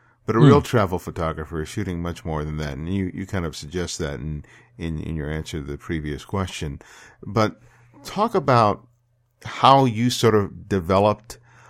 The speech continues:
Speaker 1: a sensibility in terms of what you needed to capture in order to tell the full story of one of these destinations. Was it largely as a result of the fact that some of it was born out of a commercial jobs where they were saying that they expected certain images from you,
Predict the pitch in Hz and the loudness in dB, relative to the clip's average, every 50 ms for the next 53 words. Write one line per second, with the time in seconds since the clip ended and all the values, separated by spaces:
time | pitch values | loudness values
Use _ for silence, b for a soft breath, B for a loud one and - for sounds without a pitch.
0 | b b b - - 101 - - - 120 113 107 - 101 85 82 101 104 110 110 | b b b -4 -2 -2 0 2 4 4 4 4 2 0 0 2 4 4 6 6
1 | 107 98 90 85 80 - - 78 87 87 - 101 98 95 82 90 85 82 80 90 | 4 4 4 2 0 0 -2 -2 -4 -2 0 0 0 0 0 -2 -4 -2 0 2
2 | 95 98 - - 95 92 87 87 90 85 85 82 - - - - - - 104 107 | 2 2 0 -2 -4 -2 0 0 0 0 0 -2 -4 -6 -8 -8 -4 0 2 2
3 | 113 110 - - - 71 69 - - 76 82 - - 92 98 104 98 98 95 - | 2 2 0 -4 -4 -2 -2 -2 -2 -4 -4 -2 0 2 4 4 4 2 0 -2
4 | 82 76 - - 98 92 90 90 85 78 71 - - - - 107 98 90 78 - | -6 -8 -4 0 2 2 4 2 2 -2 -4 -8 -10 -8 -4 -2 -2 -2 -2 -4
5 | - - - 107 107 104 95 82 71 65 - b b b b b b b b b | -4 0 2 4 4 4 4 2 0 -2 -6 b b b b b b b b b
6 | _ - 87 - 78 76 80 - - _ _ _ _ _ _ _ - - 104 107 | _ 0 2 2 2 0 -4 -10 -16 _ _ _ _ _ _ _ -10 -2 2 4
7 | 107 101 92 82 92 85 80 78 - - - - 90 87 - - - 87 80 82 | 4 4 4 4 2 0 0 -2 -6 -2 0 2 2 2 0 -2 -2 0 0 2
8 | 87 98 101 - - 80 65 60 64 82 78 87 90 82 92 95 - 82 87 87 | 0 0 0 -2 -2 -4 -4 -6 -6 -6 -4 -2 -2 0 0 0 0 0 2 4
9 | 90 101 101 98 107 101 95 85 85 80 80 82 78 87 85 92 92 82 78 78 | 4 4 2 2 2 0 0 0 0 -2 -2 -2 0 0 0 0 0 -2 -4 -4
10 | - 82 80 87 - - - 85 76 - b b b b b b b b b b | -2 -2 -2 -2 -4 -2 -2 -2 -2 -2 b b b b b b b b b b
11 | _ - - - _ _ - - - - - - - 113 104 101 98 87 95 101 | _ -16 -16 -16 _ _ -10 -8 -8 -8 -4 0 2 4 4 4 4 2 2 0
12 | 92 - 92 87 - - 87 95 95 92 90 85 85 85 85 - - 85 80 82 | 2 0 -4 -4 -4 -2 0 2 2 4 2 2 0 -2 -4 -4 -4 -2 0 0
13 | 87 87 - 101 95 90 98 92 95 98 92 - 82 76 80 76 71 78 - - | 0 0 0 -2 0 2 2 2 2 2 0 -2 -4 -4 -2 -2 -4 -4 -4 -4
14 | 82 80 80 85 80 76 69 - - 76 76 71 76 - - - 87 - - 80 | -4 -4 -4 -4 -4 -6 -8 -6 -6 -6 -6 -6 -6 -8 -8 -8 -8 -8 -8 -8
15 | - - - 92 78 57 65 71 87 101 113 117 - 135 135 127 - - 143 139 | -6 -2 0 0 0 0 -2 -2 0 0 0 0 0 0 -2 -2 0 0 2 2
16 | 139 143 147 147 156 156 | 4 4 4 2 2 0